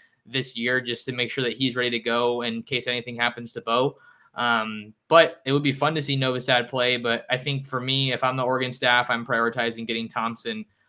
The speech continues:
uh, s-, some good snaps. All right, let's see what we got here.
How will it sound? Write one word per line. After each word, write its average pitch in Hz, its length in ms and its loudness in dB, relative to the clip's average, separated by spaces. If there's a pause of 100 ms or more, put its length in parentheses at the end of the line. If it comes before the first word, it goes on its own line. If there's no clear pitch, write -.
(140)
uh, 110 440 2
s-, - 320 -10
some 120 180 -10
good 117 220 -2
snaps. 107 600 -6 (2250)
All 117 140 -8
right, 92 400 -12
let's - 220 -16
see 98 200 -14
what 107 120 -14
we 120 80 -14
got 113 300 0
here. 113 520 -4